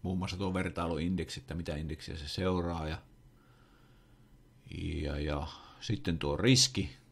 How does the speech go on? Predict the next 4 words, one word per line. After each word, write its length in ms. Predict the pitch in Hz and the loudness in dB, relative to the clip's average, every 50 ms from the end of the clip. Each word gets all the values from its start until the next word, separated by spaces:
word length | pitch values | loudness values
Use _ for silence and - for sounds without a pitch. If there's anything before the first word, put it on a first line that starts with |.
| - | -8
kautta 520 | - 85 80 78 71 - - - - 80 76 - - - - - - - - - - - - - | -4 -2 0 0 -2 -4 -6 -6 -6 -6 -6 -6 -12 -20 -20 -20 -20 -20 -20 -20 -20 -18 -2 4
tuottoprofiili, 1080 | 113 110 107 - - - 80 - - - 104 120 120 - 127 127 131 131 135 131 131 - - - - - - - - - - - - - - - - | 6 8 8 6 4 0 -6 -4 0 4 4 4 6 8 10 10 12 12 10 8 4 0 -8 -16 -20 -20 -20 -20 -20 -20 -20 -20 -20 -20 -20 -14 -8
elikkä 540 | - 78 78 76 73 - - - - - - - - - - - - - - - - | -4 -2 -2 -2 -2 -4 -4 -2 -2 -2 -4 -6 -18 -20 -20 -20 -20 -20 -20 -14 -8
nämä 400 | - 71 69 67 65 64 65 - | -4 -2 -2 0 0 -2 -2 -4